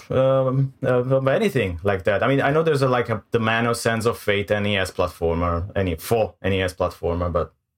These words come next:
yeah, okay, yes, it's, that's fine. Uh, but yeah, it would be interesting to see, like, a real adventure game done from, uh, like, a notoriously bad movie. I mean, Plan nine from Outer Space, the game, is, uh, was an interesting idea, but they,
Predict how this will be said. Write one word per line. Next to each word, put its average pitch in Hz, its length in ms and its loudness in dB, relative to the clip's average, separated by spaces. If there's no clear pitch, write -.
yeah, 82 220 -2
okay, 82 380 -4
yes, 85 260 -2
it's, 92 120 -6
that's - 240 -4
fine. 92 260 -2
Uh, - 400 0
but - 140 0
yeah, - 80 -2
it 131 100 0
would 160 160 0
be 160 360 0
interesting 143 460 0
to 104 100 -2
see, 104 120 0
like, 107 180 0
a 104 100 0
real 131 300 2
adventure 104 400 -2
game 98 240 0
done 90 560 -2
from, 87 380 -2
uh, 76 420 -4
like, 80 180 -2
a 87 60 0
notoriously 104 760 0
bad 87 340 -2
movie. 78 440 -4
I 90 40 -4
mean, 92 180 0
Plan 156 340 -2
nine 147 180 0
from 131 240 0
Outer 120 220 0
Space, 113 280 -2
the 101 100 -4
game, 107 380 0
is, 87 320 -4
uh, 87 280 0
was 139 180 2
an 156 120 2
interesting 185 480 0
idea, 185 380 0
but 139 300 -2
they, 131 220 0